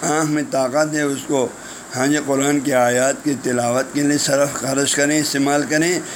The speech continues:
یا کسی گناہ کی منظر کو دیکھنے کے لیے صرف کریں۔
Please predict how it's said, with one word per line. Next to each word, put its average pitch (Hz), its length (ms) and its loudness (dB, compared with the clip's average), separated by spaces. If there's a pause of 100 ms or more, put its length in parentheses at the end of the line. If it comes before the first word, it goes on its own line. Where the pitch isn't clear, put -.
(240)
یا 131 280 2 (100)
کسی 135 320 -2 (100)
گناہ 127 260 2 (100)
کی - 80 -4
منظر 117 540 0
کو 127 120 -2
دیکھنے 110 480 -4
کے 120 100 -2
لیے 117 220 0 (100)
صرف 117 340 0
کریں۔ 120 240 2